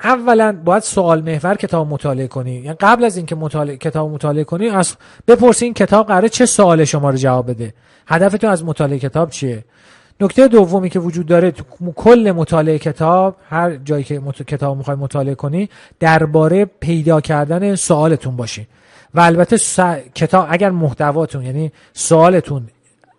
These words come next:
سوال کاربردیه، مثلاً چگونه زندگیم بهتر شه، چگونه دروغ رو ترک کنم، چگونه ارتباطم با همسرم بهتر شه،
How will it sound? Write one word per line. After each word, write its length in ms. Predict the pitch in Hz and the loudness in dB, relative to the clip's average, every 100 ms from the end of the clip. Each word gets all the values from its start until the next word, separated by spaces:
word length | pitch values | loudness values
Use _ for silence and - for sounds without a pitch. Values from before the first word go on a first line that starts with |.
| _ 131 139 135 127 | _ -20 -16 -14 -10
سوال 360 | - 139 147 185 | -4 0 0 0
کاربردیه، 840 | 160 143 143 139 139 127 135 170 | 2 2 2 2 0 -2 -2 -2
مثلاً 220 | 151 151 | -2 -4
چگونه 340 | 156 147 147 165 | -6 -4 -2 -2
زندگیم 340 | 160 147 170 | -2 -2 -2
بهتر 320 | 156 120 127 | -2 -2 -6
شه، 180 | 107 104 _ _ - | -6 -12 _ _ -6
چگونه 300 | 160 151 175 | -4 -2 -2
دروغ 260 | 170 190 | 0 0
رو 60 | 175 | 0
ترک 280 | 151 131 - | 0 -4 -6
کنم، 260 | 120 104 - _ _ | -12 -14 -20 _ _
چگونه 540 | - 147 156 175 175 156 | -4 -2 0 0 0 -2
ارتباطم 480 | 151 160 156 180 175 | -6 -2 -2 -2 -2
با 120 | 151 | -2
همسرم 400 | 135 165 170 143 | -2 -2 -2 -2
بهتر 320 | 123 135 120 | -6 -6 -8
شه، 280 | 113 117 | -8 -12